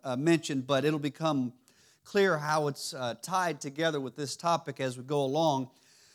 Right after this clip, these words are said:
Uh, I, I thank God for miracles. Brother Jake talked about this Wednesday. We should never miss out on a miracle. If we are having a situation, if we have an ailment, if we have,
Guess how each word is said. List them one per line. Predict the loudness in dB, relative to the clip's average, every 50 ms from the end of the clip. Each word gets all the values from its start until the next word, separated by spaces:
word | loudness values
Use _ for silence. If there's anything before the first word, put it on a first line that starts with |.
| _ _ 0
Uh, | 4 8 8 8 6 4 -6 _ _ _ _ _ _ -2
I, | 2 4 6 6 6 6 4 2 -2 -6 -12 _ _ _ _ -4 2
I | 4 6 6 4
thank | 4 2 0 2 6
God | 8 8 8 8 6 2
for | 0
miracles. | 2 6 6 6 6 4 -2 -4
Brother | -2 0 -2 0
Jake | 2 2 2 2 2 0
talked | 0 0 0 0 -2
about | -2 0 2 2 2 0
this | -2 -6 -6
Wednesday. | -4 -2 0 2 2 2 0 -2 -4 -6 -6 -6 -8 _ _ _ _ -2
We | 2 4 4 4
should | 4 0 -2 -2 0
never | 2 6 6 6 6 6 4 2 2
miss | 2 2 0 0 0 0 0 2
out | 4 4 4 4 2 0 -4 -10 _ _ _ -4
on | -2 0 0
a | 2
miracle. | 2 0 0 0 0 -2 -4 -6 -14 -20 -20 _ _ _ _ _ _ _ _ _ _ _ _ _ _ _ -8
If | -8 -4 0 2
we | 4 6 6
are | 6
having | 6 6 6 6 6 4 2 0 0 0
a | 0 0 0 0
situation, | 0 0 0 0 0 0 -2 2 2 2 2 2 -2 -6 -10 -10
if | -10 -6
we | -2 0
have | 2 2 2 0
an | -2 -6 -8 -2
ailment, | 2 4 4 4 4 2 -2 -4 -6 -8 -14
if | -16 -14 -8
we | -6 -4 -2
have, | 0 2 2 2 0 -2